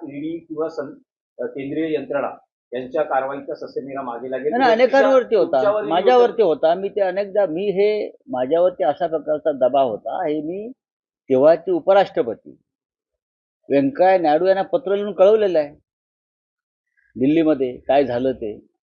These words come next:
Speaker 2: ते पत्र रेकॉर्डवर आहे. अनिल देशमुखांवर दबाव होता, अनिल परबांवर दबाव होता.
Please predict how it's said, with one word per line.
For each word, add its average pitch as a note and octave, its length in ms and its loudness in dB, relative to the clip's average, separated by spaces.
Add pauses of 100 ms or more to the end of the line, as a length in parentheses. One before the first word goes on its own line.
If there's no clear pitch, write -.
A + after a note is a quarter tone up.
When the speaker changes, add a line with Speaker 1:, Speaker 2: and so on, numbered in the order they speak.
(540)
Speaker 2:
ते D#3 40 -2
पत्र F3 380 2
रेकॉर्डवर F#3+ 460 2
आहे. G#2+ 260 -2 (960)
अनिल E3+ 280 0
देशमुखांवर G3 540 0
दबाव D3 340 4
होता, F2 280 -12 (260)
अनिल D#3 240 -4
परबांवर F#3 580 2
दबाव C#3 320 4
होता. E2+ 280 -16